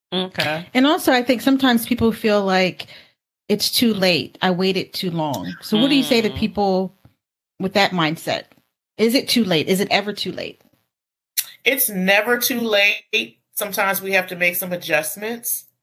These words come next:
Speaker 3: and it's all about what we want. And so at that point, it's, "What do you want? What do you have? This is what you can do." Right? I go back to, it's not about how much money you have, but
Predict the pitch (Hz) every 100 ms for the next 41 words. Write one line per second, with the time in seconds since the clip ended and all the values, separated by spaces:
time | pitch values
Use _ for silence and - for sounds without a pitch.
0 | _ _ _ _ 185 180 180 180 185 190
1 | 185 165 175 165 170 151 147 123 - _
2 | _ _ _ _ _ _ _ _ _ _
3 | _ 165 175 180 170 190 190 208 185 175
4 | 170 175 180 190 180 170 165 - 170 170
5 | 180 170 156 147 143 156 147 156 156 147
6 | 139 139 131 92 - _ _ _ _ _
7 | _ - 139 139 160 160 165 165 156 -
8 | 160 156 151 - - _ _ 165 160 185
9 | 208 220 185 175 170 175 175 185 196 190
10 | 170 175 185 208 226 233 233 226 226 226
11 | 233 - _ _ _ - 190 180 170 -